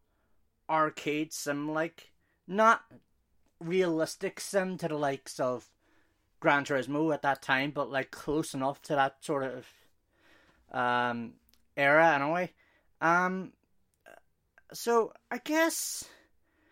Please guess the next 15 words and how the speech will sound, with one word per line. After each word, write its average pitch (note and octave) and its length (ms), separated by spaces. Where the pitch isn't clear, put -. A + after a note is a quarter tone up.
this B3+ 160
isn't D4+ 260
really G#3+ 200
a F3 60
question F3+ 380
as - 140
such, E3+ 420
but, F#3 160
like, F#3+ 440
how, A3+ 440
how C4+ 180
did G#3+ 200
you F3+ 160
sort F3+ 240
of E3 140